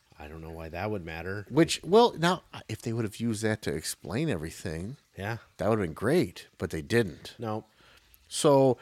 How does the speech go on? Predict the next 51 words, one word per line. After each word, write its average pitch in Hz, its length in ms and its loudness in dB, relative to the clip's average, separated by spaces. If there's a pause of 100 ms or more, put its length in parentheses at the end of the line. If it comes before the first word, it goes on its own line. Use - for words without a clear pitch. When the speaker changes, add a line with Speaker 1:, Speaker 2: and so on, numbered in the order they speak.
(140)
Speaker 2:
but 127 80 -4
my 160 140 2
thing 139 200 -2
is, 127 120 0
is 127 120 0
why 113 180 2
wasn't 104 220 0
he 87 60 -2
naked? 113 420 -4 (720)
Speaker 1:
Right. 92 260 -4 (600)
He - 60 -12
should - 160 -8
have 76 80 -12
vanished 71 320 -8
out 92 100 -2
of 104 60 -6
his 120 120 -8
clothes. 90 420 -4 (100)
Speaker 2:
Like 90 140 -4
Speaker 1:
and 80 100 0
Speaker 2:
everybody 110 220 4
Speaker 1:
then 160 80 6
Speaker 2:
else. 151 180 4
Speaker 1:
somehow 98 760 0 (120)
made 90 300 -6
his 92 160 -8
way 92 160 -4
back 92 580 -4 (420)
f-, 87 100 -12
through 87 280 -8
Speaker 2:
And 92 40 -2
he 113 40 0
Speaker 1:
because 110 140 0
the 127 80 2
Speaker 2:
shouldn't 208 300 6
have 120 80 4
Speaker 1:
light 147 60 6
Speaker 2:
had 127 120 6
the 107 80 6
Speaker 1:
kicked 110 120 2
on. 226 60 10
Speaker 2:
headlamp 117 380 4
on 95 200 2
either, 160 320 4
because, 123 300 -2
but 135 320 4
let's 131 180 2
say 131 100 4
hypothetically 117 580 2
he 117 100 0
did. 98 400 -2